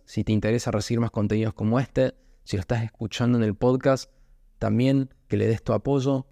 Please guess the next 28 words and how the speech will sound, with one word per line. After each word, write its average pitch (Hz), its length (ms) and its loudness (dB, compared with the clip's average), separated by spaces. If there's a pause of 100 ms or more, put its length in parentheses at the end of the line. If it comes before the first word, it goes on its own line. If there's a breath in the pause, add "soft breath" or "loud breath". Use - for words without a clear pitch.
porque - 200 -4
eso 117 120 0
me 117 80 2
ayuda 117 220 2
muchísimo 120 680 0
a 113 80 -10
que - 80 -12
se 101 140 -6
pueda 117 180 0
esparcir 107 600 -4
este 104 180 -6
contenido. 139 720 2 (640)
Y 175 260 2
si - 240 -2
querés 120 420 2
recibir 123 460 0
más 139 240 2
información 110 580 0
como 104 200 0
esta, 113 340 -2
te 107 100 -2
invito 113 260 2
a - 20 0
que 107 80 -2
te 110 80 -6
suscribas 110 420 -2
a 107 60 -4
newsletter, 110 600 0